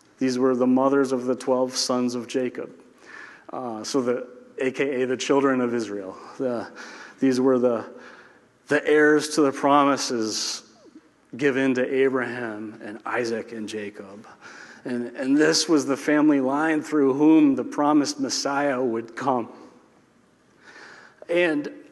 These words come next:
<laughs> this blessing is basically saying, "Be like that. May you be like that."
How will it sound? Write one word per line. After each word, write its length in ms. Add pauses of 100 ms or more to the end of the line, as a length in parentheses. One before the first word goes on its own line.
<laughs> 320
this 240
blessing 960
is 140
basically 480
saying, 400 (320)
"Be 140
like 260
that. 340 (640)
May 120
you 100
be 160
like 240
that." 280